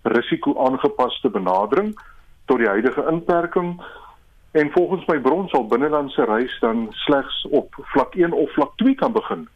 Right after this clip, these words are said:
wat blykbaar in November sal wees. Dit is vyf volle maande weg. So, dis daarom dat ek aan die minister hierdie skrywe gerig het om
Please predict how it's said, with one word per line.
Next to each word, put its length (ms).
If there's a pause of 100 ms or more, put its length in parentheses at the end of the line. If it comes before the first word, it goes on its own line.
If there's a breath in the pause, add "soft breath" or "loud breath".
wat 160
blykbaar 480
in 120
November 680 (120)
sal 260
wees. 360 (380)
Dit 200
is 280 (640)
vyf 200 (100)
volle 220
maande 460
weg. 220 (640 loud breath)
So, 260 (100)
dis 180
daarom 320
dat 160
ek 120
aan 80
die 80
minister 560
hierdie 400
skrywe 440
gerig 320
het 140 (640)
om 520